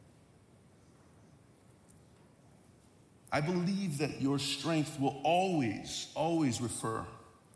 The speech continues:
to the commitment you give to God, people, and yourself. What is all of you? I believe that your strength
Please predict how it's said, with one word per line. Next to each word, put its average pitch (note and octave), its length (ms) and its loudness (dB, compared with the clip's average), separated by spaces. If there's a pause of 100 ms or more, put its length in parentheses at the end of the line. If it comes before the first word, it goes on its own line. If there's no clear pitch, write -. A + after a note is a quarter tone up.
(600)
to - 100 0
the B2 100 2
commitment C3+ 520 2
you B2 100 2
give A2 300 -4
to A2+ 100 -10
God, G#2+ 360 0 (840)
people, A2 300 -4
and G#2 100 -2
yourself. G2+ 560 -10 (1300)
What C#3+ 200 2
is D#3 160 4
all A#2+ 240 0
of G2+ 120 -4
you? G2 200 -6 (2000)
I - 80 2
believe E3 300 2
that E3 80 4
your D3+ 140 4
strength - 560 0